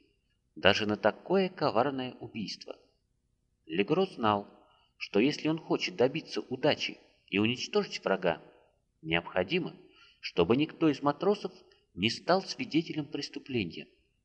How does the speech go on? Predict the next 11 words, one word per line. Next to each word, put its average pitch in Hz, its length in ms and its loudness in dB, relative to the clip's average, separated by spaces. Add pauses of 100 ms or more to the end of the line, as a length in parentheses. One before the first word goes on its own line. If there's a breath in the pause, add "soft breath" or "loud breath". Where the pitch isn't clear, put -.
(280)
Тогда 139 280 2
против - 500 -2
убийцы 175 500 -4 (460 soft breath)
не 85 160 0
будет 180 380 -4
прямых 120 360 -2
улик, 170 320 -2 (440)
да - 100 -2
и - 60 2
суда 120 280 2
товарищей 139 640 0